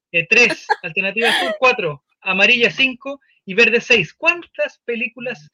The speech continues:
Rambo existen? No me vengan con que hay un juego, ni no sé qué. ¿Cuántas Rambo existen? Roja, tres. Azul, cuatro. Amarilla, cinco. O verde, seis.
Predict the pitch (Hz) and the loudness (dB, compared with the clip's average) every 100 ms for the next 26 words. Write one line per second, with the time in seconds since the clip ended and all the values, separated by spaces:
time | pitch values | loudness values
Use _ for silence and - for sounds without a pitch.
0 | _ _ _ _ 170 226 208 208 220 156 | _ _ _ _ 2 4 4 -2 -6 -4
1 | 196 160 - 123 _ _ _ _ - 147 | -6 -6 -12 -18 _ _ _ _ -16 -8
2 | 147 151 170 180 165 165 151 160 156 143 | -2 0 0 -2 -6 -8 -6 -6 -6 -10
3 | - 175 190 190 190 180 180 180 170 180 | -6 -4 -2 -2 -2 -4 -10 -12 -16 -16
4 | 127 - 262 254 226 254 233 - 208 - | -14 -8 -6 -6 -4 -4 -4 -6 -10 -10
5 | - _ _ _ - 208 214 170 156 233 | -20 _ _ _ -4 -2 0 0 2 2
6 | 233 - _ _ - 151 214 208 - 233 | 2 -4 _ _ -8 -6 -6 -8 -2 0
7 | 190 165 160 196 190 156 247 247 269 254 | 0 -2 -2 -2 -4 -4 -8 -8 -12 -12
8 | _ 175 175 180 180 196 _ _ _ 170 | _ -8 -6 -6 -8 -12 _ _ _ 0
9 | 196 208 208 160 - 202 160 - - - | 2 2 0 -2 2 4 2 -4 -18 -20